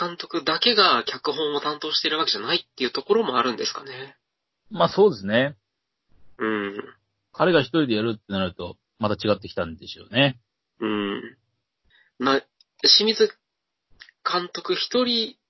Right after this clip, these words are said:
Speaker 1: だけが脚本を担当したやつを見てみたいっていう気持ちはありますね、正直なところ。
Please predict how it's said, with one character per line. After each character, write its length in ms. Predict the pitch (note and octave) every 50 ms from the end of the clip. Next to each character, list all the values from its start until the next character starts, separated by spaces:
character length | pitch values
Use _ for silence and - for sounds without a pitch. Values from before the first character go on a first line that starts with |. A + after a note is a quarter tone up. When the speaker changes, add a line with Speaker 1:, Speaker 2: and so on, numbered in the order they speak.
| _ -
Speaker 1:
だ 140 | - F#3+ G3
け 160 | - - D#4
が 480 | D#4 A#3+ A#3 A#3+ A3+ G#3 E3+ - - - _ _ _ _ _ _ _ _ _ _ _ _ _ _ _ - - -
脚 280 | - - - - E3
本 260 | D3+ - E3 D#3+ D#3
を 40 | D#3
担 220 | D3+ D#3 D#3+ D#3 D3+
当 100 | E3 D#3
し 80 | -
た 100 | - D#3+
や 140 | D#3+ D#3+ D#3+
つ 520 | - - - D3+ C#3+ C#3+ C#3+ C3+ A#2+ - - _ _ _ _ _ _ _ _ _ -
を 280 | G3 G#3+ G#3 D3+ - -
見 140 | E3 F3 -
て 80 | D#3+
み 100 | C#3+ C3+
た 80 | - C3+
い 60 | A#2+
っ 80 | A2+ -
て 80 | A#2+
い 40 | A#2
う 20 | A2+
気 120 | - -
持 140 | D3 D#3 E3+
ち 140 | - - F3+
は 80 | F3
あ 40 | E3+
り 80 | E3 D#3+
ま 120 | D#3 D#3+
す 160 | - - -
ね、 240 | G#2 G#2+ G#2 G#2 G#2+ -
正 260 | - - A2 A2 A#2
直 120 | A2+ A2+
な 80 | G#2 G2
と 100 | - -
こ 80 | -
ろ。 160 | E2+ - -